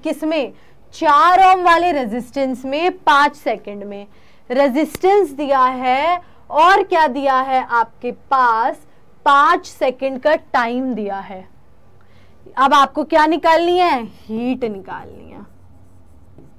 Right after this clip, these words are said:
heat कैसे निकलेगी, आई स्क्वायर आर T formula लगा दो। Current एक है, Resistance कितना है, चार, और time कितना है, पाँच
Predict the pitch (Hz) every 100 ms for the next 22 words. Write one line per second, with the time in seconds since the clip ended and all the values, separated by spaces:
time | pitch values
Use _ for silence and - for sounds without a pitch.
0 | - - - - - - - 247 269 311
1 | 277 285 277 262 262 233 262 254 - -
2 | - - 254 254 269 311 311 - 277 269
3 | 294 294 233 214 208 208 226 214 214 196
4 | 202 240 269 262 254 214 254 254 - -
5 | - - 285 302 320 294 - 226 233 240
6 | 240 254 254 254 - - 254 226 269 -
7 | 320 311 311 311 285 302 294 302 - -
8 | 247 202 202 208 214 220 220 226 220 240
9 | 247 - 240 240 285 359 370 - - -
10 | - 226 214 254 320 -